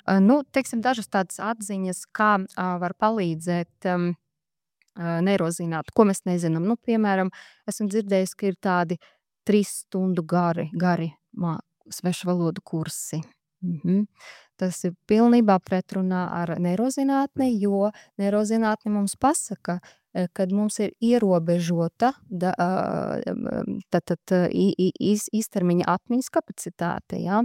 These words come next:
Tad, tad, ā, tā spēj uztvert ne vairāk par septiņām vienībām, ja? Tad, tad, un ir nosacīti, ā,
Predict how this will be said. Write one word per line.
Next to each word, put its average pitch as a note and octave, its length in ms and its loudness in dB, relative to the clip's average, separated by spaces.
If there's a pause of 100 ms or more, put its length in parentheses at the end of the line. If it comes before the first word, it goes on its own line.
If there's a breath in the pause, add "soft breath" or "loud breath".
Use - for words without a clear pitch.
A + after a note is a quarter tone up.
(120)
Tad, - 180 -6
tad, E3 220 -6
ā, F3 260 0
tā F#3 240 0
spēj F3+ 320 -2
uztvert - 460 -4
ne G#3 160 0
vairāk G3 340 2
par E3+ 160 -4
septiņām E3+ 560 -4
vienībām, B3 640 4 (540 soft breath)
ja? G3+ 260 2
Tad, - 240 -6
tad, - 160 -6
un F#3+ 220 0
ir G#3+ 260 -2
nosacīti, A3+ 1040 -2
ā, G3+ 160 0